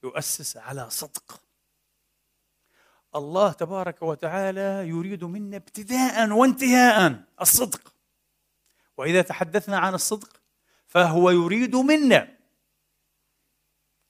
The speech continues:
وأعظم ما يريد منا، وأول ما يريد منا الصدق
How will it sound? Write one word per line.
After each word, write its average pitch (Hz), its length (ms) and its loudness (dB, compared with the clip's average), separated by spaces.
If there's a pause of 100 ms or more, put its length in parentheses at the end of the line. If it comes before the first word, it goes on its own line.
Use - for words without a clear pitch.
وأعظم 233 540 6
ما 294 220 8
يريد 311 400 4
منا، 180 460 -2
وأول 214 560 6
ما 233 120 6
يريد 226 320 4
منا 160 360 -4 (560)
الصدق - 400 -6